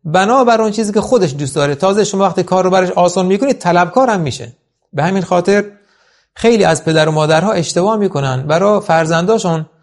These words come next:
فرزنداشون که یه سری ایراداتی دارن، فوراً ایراداتشون رو، اه، ایراداتشون رو نادیده می‌گیرن،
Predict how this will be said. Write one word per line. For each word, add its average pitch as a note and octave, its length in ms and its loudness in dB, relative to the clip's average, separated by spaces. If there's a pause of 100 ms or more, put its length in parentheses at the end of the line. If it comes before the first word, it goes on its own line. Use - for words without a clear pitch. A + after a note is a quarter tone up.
(280)
فرزنداشون F3 640 2
که F#3 100 -4
یه A3 120 2
سری G#3 180 0 (100)
ایراداتی F3+ 600 2
دارن، F#3+ 380 0
فوراً G#3 500 0 (420)
ایراداتشون F#3+ 760 2
رو، C#3+ 440 -2 (120)
اه، C3+ 360 -2 (500)
ایراداتشون F3 680 2
رو D#3+ 120 0
نادیده F3 680 2
می‌گیرن، C4 640 2